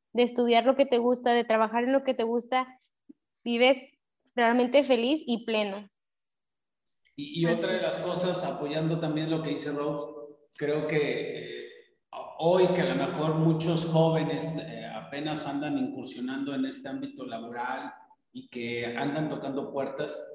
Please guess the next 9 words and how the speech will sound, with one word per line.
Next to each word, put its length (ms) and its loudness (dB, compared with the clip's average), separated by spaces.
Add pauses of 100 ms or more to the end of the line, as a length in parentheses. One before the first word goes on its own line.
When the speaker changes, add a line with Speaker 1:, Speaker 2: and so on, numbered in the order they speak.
(320)
Speaker 2:
yo 160 2
siempre 380 0
lo 80 0
he 60 -2
dicho 540 -4
y 140 -12
coincido 540 -4
con 160 -4
Rose, 420 -8